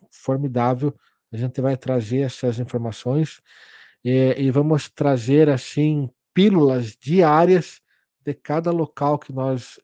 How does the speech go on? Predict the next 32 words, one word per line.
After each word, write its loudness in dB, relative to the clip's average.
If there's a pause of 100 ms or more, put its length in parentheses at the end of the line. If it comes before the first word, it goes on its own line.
eh, -6
estivermos -8
visitando. -8 (800)
Então, -4
acredito -10
que -6
aí 0
na -4 (240)
próxima -6
semana -4
a -4
gente -10
já, -12
já -6
vamos -4 (420)
trazer, -2 (680)
eh, -4
mais, 0
mais -2
informações. -6 (840)
Pessoal, 6
agradeço 4
a -2
todos -6
vocês 0
que -12
estiveram -2
aqui -8
nessa, -8 (100)
nessa -10
live -4
hoje, -2